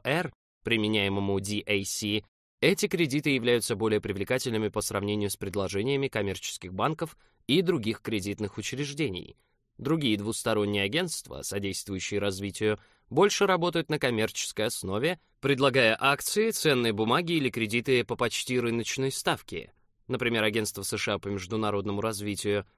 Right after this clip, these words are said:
в С Ш А, Государственный банк в Германии,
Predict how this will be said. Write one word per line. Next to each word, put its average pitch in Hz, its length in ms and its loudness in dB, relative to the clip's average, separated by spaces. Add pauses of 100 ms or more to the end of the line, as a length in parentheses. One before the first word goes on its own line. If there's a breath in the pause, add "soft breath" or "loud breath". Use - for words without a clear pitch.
(160)
в - 60 -6
С 156 200 2
Ш - 220 0
А, 127 300 2 (180)
Государственный 139 800 0
банк 113 540 0 (100)
в 131 60 -12
Германии, 165 680 2